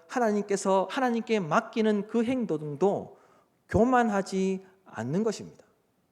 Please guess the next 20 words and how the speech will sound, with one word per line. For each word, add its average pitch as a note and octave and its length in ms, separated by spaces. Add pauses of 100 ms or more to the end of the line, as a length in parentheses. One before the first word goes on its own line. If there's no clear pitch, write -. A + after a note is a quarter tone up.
(420)
마찬가지로 A3 1080
우리가 G#3+ 580 (260)
우리의 G#3+ 280
새로운 A#3 440
변화와 G3+ 540
새로운 A#3 320
인생을 G#3 520
위해서, E3 320
우리의 G3+ 260
꿈과 A3 280
비전을 G#3+ 460
이루기 G#3+ 420
위해서 F3 560 (200)
우리가 F#3+ 200
하나님께 G#3 540
가져야 G#3 480
할 G3 260
신앙의 G#3 600
태도는 F#3+ 540 (580)
교만하지 G#3 840